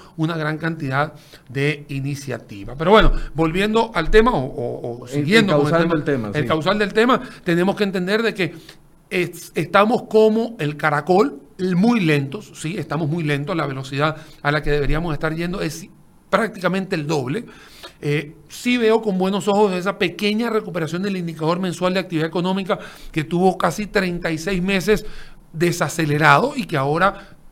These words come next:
Speaker 1: de uno cuatro a uno seis, uno seis al dos por ciento, eh, podemos decir que hay una leve mejoría,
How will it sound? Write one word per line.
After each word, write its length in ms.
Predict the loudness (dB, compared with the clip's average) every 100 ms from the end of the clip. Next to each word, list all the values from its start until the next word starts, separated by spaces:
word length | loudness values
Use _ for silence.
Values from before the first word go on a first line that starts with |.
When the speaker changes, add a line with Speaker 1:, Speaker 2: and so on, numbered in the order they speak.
| -6
Speaker 1:
de 140 | -2
uno 320 | 0 0 -2
cuatro 480 | 4 4 4 2 -6 -4
a 80 | -2
uno 260 | 0 -2
seis, 320 | 0 0 0 -4
uno 220 | -4 -4
seis 300 | -4 -6 -6 -6
al 180 | -2
dos 200 | 0 0
por 200 | 0 -2
ciento, 480 | 2 2 2 0 -4 -6 -18 -20 -20 -10
eh, 360 | -4 -4 -6 -8
podemos 320 | -2 0 0 0
decir 160 | 0 -2
que 100 | -2
hay 80 | -2
una 180 | -2
leve 800 | 2 6 8 8 8 8 4 0
mejoría, 640 | -2 -2 0 0 0 0